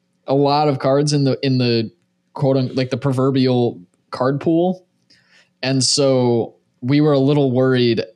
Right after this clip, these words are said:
at first that we would run into problems where we just would get analysis paralysis. There are too many cards to fill this, this particular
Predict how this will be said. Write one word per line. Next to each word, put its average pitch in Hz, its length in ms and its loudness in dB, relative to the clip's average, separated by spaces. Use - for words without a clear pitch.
at 107 200 -6
first 120 600 -2
that 101 340 -4
we 113 140 -2
would 104 420 -4
run 113 220 -4
into 104 160 -6
problems 104 580 -4
where 101 200 -4
we 107 120 -4
just 104 280 -6
would 113 120 -4
get 101 120 -4
analysis 104 400 -6
paralysis. 95 460 -4
There 101 80 -4
are - 20 -14
too - 180 -4
many 151 220 0
cards 117 360 -4
to 131 60 -6
fill 113 260 -4
this, 104 340 -6
this 110 240 -6
particular 107 800 -6